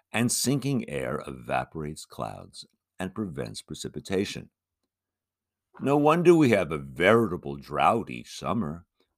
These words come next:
The jet stream moves north, and we don't get fronts and cyclones, and we have sinking air that does the rest. But what about the eastern half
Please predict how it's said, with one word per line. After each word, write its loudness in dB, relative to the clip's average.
The -16
jet -10
stream -6
moves -4
north, -8
and 0
we -8
don't -4
get -2
fronts -2
and -4
cyclones, 2
and 2
we 4
have 0
sinking -2
air -8
that -12
does -4
the -10
rest. -10
But -2
what 2
about -4
the -12
eastern -14
half -10